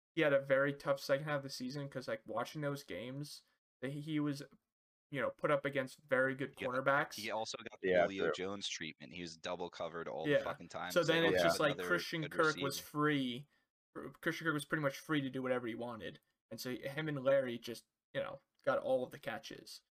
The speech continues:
Speaker 1: which is
Speaker 2: I still can't
Speaker 1: understandable. He's
Speaker 2: believe
Speaker 1: amazing.
Speaker 2: Larry
Speaker 3: Will, who do you
Speaker 2: Fitzgerald's so
Speaker 3: play
Speaker 2: old.
Speaker 3: first, uh, first week?
Speaker 1: Team Luber. What's his last name?
Speaker 2: Mitchell.
Speaker 1: Mitch?
Speaker 2: Mitch.
Speaker 1: Yeah.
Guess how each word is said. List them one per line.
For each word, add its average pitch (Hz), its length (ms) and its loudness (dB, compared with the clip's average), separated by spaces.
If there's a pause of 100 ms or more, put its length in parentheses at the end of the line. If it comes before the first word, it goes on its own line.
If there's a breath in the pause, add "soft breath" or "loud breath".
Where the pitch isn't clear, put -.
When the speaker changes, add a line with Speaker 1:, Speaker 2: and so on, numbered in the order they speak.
(160)
Speaker 1:
which 202 140 -8
is 196 80 0
Speaker 2:
I 202 60 2
still 175 180 0
can't 160 160 6
Speaker 1:
understandable. 131 120 0
He's 147 120 -4
Speaker 2:
believe 135 160 -2
Speaker 1:
amazing. 143 320 -2 (920)
Speaker 2:
Larry 117 140 -4
Speaker 3:
Will, 123 180 8
who - 20 -2
do - 60 2
you - 60 2 (100)
Speaker 2:
Fitzgerald's - 140 -4
so 202 120 6
Speaker 3:
play 87 260 2 (100)
Speaker 2:
old. 85 200 -6
Speaker 3:
first, 95 180 0 (260)
uh, 90 240 6 (100)
first 92 180 -2
week? 90 180 -2 (1600)
Speaker 1:
Team 139 560 -2 (640)
Luber. 135 460 0 (1500)
What's - 140 -6
his 170 100 -4
last 165 240 4
name? 185 100 6
Speaker 2:
Mitchell. 180 220 0 (280)
Speaker 1:
Mitch? - 540 -4
Speaker 2:
Mitch. - 100 -8
Speaker 1:
Yeah. 135 240 2